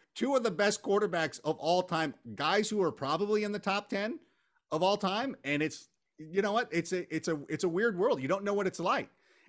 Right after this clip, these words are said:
And so I also look at this too, 'cause the Milwaukee Bucks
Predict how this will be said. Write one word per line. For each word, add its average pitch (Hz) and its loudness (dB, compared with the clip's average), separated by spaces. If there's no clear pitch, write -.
And 156 -2
so 170 0
I 165 0
also 226 0
look 170 0
at 135 -4
this 135 -2
too, 101 -4
'cause 110 -8
the 120 -4
Milwaukee 202 2
Bucks 110 -6